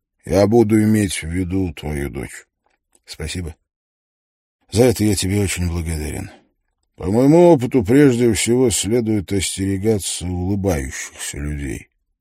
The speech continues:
"О чем ты?" "И о тех, кто скалится без причины, обнажает зубы с целью расположить к себе.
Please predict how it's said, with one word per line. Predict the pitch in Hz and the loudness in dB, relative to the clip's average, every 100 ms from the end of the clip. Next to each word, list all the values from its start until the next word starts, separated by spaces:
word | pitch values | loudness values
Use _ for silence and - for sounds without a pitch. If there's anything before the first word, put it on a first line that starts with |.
| _ _ _ _ | _ _ _ _
"О | - - | -16 -10
чем | - 76 | -8 -8
ты?" | - - _ _ _ _ _ _ _ _ _ _ | -10 -18 _ _ _ _ _ _ _ _ _ _
"И | - | -4
о | 85 104 117 | 4 6 6
тех, | - 135 139 - | 6 6 6 4
кто | 127 110 | 2 2
скалится | - 135 127 113 95 - 87 | 4 6 6 6 2 -2 -4
без | 87 80 | -6 -6
причины, | - 95 87 78 67 69 - _ _ _ _ | -4 -4 -4 -6 -8 -12 -16 _ _ _ _
обнажает | - 98 120 123 143 131 104 | -2 2 4 6 6 6 4
зубы | 123 135 107 | 4 4 4
с | 92 | 0
целью | - 104 110 104 92 | -2 0 0 0 -2
расположить | 92 90 - 101 104 101 95 78 | -4 -6 -4 -2 0 0 -2 -4
к | - | -8
себе. | 82 87 73 | -6 -6 -6